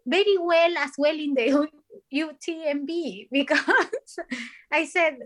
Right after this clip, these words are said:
"How is possible?" But, um, for me, I understand that there is no difference between, uh, twenty,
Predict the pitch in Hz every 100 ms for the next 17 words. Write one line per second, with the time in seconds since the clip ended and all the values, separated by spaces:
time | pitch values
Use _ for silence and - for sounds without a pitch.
0 | - 330 403 370 - _ 381 453 - 247
1 | 190 - _ _ _ _ - 254 269 269
2 | 262 240 - _ - 254 247 240 240 240
3 | _ - - 294 302 381 453 466 440 -
4 | _ _ _ _ - 269 294 370 381 359
5 | 359 370 359 277 254 240 226 285 330 330
6 | 311 339 359 330 349 277 247 247 269 -
7 | _ _ _ _ _ - 254 269 311 320
8 | 330 311 294 - _ _ _ _ _ -
9 | 247 233 233 226 220 - - 320 339